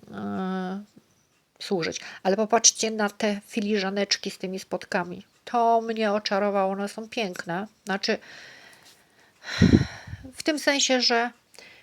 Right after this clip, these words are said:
one są nowoczesne, ale, y, no, że tak powiem, eleganckie, bo, y, ładnie wykonane, uszka są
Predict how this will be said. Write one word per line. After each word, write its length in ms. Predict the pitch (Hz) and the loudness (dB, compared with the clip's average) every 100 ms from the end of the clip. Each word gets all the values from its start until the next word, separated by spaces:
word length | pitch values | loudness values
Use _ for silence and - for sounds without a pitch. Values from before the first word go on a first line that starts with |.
| _ | _
one 200 | 254 262 | -2 0
są 160 | 254 247 | 0 0
nowoczesne, 760 | 240 240 240 220 - 233 254 - - - _ - | 2 2 2 0 0 -2 -2 -6 -20 -20 _ -2
ale, 540 | 220 220 220 - - 220 220 220 220 220 | 0 2 2 -2 -6 -6 -4 -2 -4 -4
y, 40 | |
no, 500 | 220 220 220 220 226 220 _ _ _ _ _ _ _ _ _ _ _ _ _ _ - - | -4 0 2 4 2 -2 _ _ _ _ _ _ _ _ _ _ _ _ _ _ -6 0
że 240 | 214 202 214 | 0 0 0
tak 220 | 208 - | -2 -2
powiem, 680 | 226 220 214 214 214 208 - - | 0 0 0 -2 -2 -4 -6 0
eleganckie, 680 | 202 196 180 175 - 160 - 185 | 2 2 0 -4 -6 -8 -8 -6
bo, 420 | 185 190 190 - 180 175 180 180 | -2 0 -2 -2 -2 -2 -4 -6
y, 40 | 185 _ _ _ - | -10 _ _ _ 2
ładnie 320 | 196 214 233 | 2 4 0
wykonane, 640 | 233 240 226 190 180 190 - - _ _ | -2 -2 -2 -2 -2 -4 -6 -14 _ _
uszka 420 | 208 220 - 233 220 | -2 0 -2 -2 -6
są 480 | - 202 202 208 | -4 -2 -2 -4